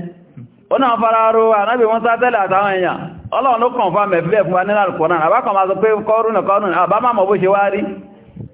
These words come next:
Àṣé pé pìlẹ̀ tiẹ̀ náà, ó náà ń jókòó bí ẹ ṣe ń jókòó yìí náà ni. Ọlọ́run nígbà tó dé, fàbákọ̀ àlè, ló bá gbẹ́rù bọ́ ní sí ànábì Mùsá.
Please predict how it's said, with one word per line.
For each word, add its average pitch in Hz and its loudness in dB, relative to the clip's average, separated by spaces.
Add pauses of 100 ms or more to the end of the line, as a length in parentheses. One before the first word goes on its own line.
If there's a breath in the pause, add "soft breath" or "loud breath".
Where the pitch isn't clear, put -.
(120)
Àṣé 165 -2
pé 277 0
pìlẹ̀ 202 0
tiẹ̀ 254 0
náà, 214 0 (340)
ó - -2
náà 247 2
ń 233 -6
jókòó 240 2
bí 214 2
ẹ 202 0
ṣe 226 0
ń 226 -2
jókòó 226 2
yìí 208 0
náà 190 0
ni. 147 -4 (560)
Ọlọ́run 247 0
nígbà 262 0
tó 214 4
dé, 226 2
fàbákọ̀ 208 2
àlè, 180 2 (340)
ló 196 -4
bá 220 2
gbẹ́rù 214 2
bọ́ 170 0
ní 180 -2
sí 202 0
ànábì 170 0
Mùsá. 160 0